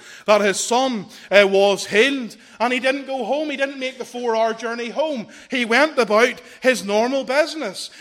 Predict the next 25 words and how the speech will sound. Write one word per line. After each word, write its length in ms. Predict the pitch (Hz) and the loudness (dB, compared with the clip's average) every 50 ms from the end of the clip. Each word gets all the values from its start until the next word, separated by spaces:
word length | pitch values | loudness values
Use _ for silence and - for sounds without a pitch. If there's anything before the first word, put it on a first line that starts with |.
| - - | -4 2
This 260 | 277 302 311 - - | 4 4 4 4 2
was 340 | 226 247 240 240 226 214 - | 2 4 4 4 4 2 2
his 280 | 233 220 208 202 - - | 2 2 0 0 -2 -2
son 460 | - 285 285 294 269 247 226 202 - - - - - | 2 2 4 4 2 0 -2 -4 -8 -10 -16 -8 -4
who 120 | 240 262 | -2 -2
was 180 | 254 262 233 180 | 0 0 2 4
at 220 | 240 247 285 277 | 6 4 6 4
the 80 | 285 262 | 2 0
point 400 | - - 202 220 233 269 269 277 | 0 0 0 0 0 0 0 -2
of 160 | 269 214 - | -6 -4 0
death. 600 | 277 294 311 311 269 190 127 - - - - - _ - - - - - | 2 2 2 2 0 -2 -6 -12 -20 -20 -20 -20 _ -20 -20 -12 -4 -2
And 140 | 254 254 277 | 0 2 4
what 160 | 302 285 254 | 4 4 4
did 100 | 240 247 | 2 0
he 80 | 247 233 | -2 -2
do? 460 | 175 220 254 302 311 285 254 208 175 - - - | 0 -2 -2 0 0 -2 -2 -4 -8 -12 -14 -10
You 100 | 220 240 | -8 -6
could 140 | 214 247 - | -6 -6 -4
say 260 | - 285 277 294 277 | -2 -2 -2 -2 -2
very 240 | 214 233 220 220 214 | -2 -2 0 -2 -2
simply, 540 | 214 - 262 285 311 277 247 240 233 202 - - - - | -2 -4 -4 -4 -4 -4 -4 -4 -4 -4 -8 -12 -6 -2
he 160 | 233 240 233 | 0 2 4
went 240 | 247 269 302 285 - | 4 4 4 4 2
to 100 | 226 214 | 0 0
work. 420 | 185 180 190 220 214 202 - - | 0 0 0 -2 -4 -6 -10 -18